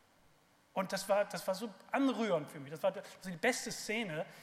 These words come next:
in den, äh, acht Stunden Turnier, die ich damit, äh, geholfen habe. Das war so stark zu sehen. Und ich dachte immer so, „Ey, wer sind wir, dass wir Etiketten kleben?“ Und Jesus sitzt hier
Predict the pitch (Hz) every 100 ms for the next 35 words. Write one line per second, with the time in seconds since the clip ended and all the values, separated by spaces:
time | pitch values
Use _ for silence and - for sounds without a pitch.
0 | - - - 180 180 190 202 175 190 196
1 | - - 190 175 175 175 156 196 190 160
2 | - 151 151 170 156 156 - 165 156 151
3 | 156 151 156 156 - - - - _ -
4 | 156 170 131 - - - - - - _
5 | 175 - 190 220 - 220 220 175 - 185
6 | 170 208 170 156 _ _ _ _ _ -
7 | _ - _ - 190 185 226 233 202 180
8 | 202 190 170 220 208 214 175 233 190 208
9 | 233 - 202 - 247 240 - - 151 -
10 | _ _ _ - _ _ _ _ _ _
11 | _ _ - - - 208 196 277 277 247
12 | 285 - - 233 214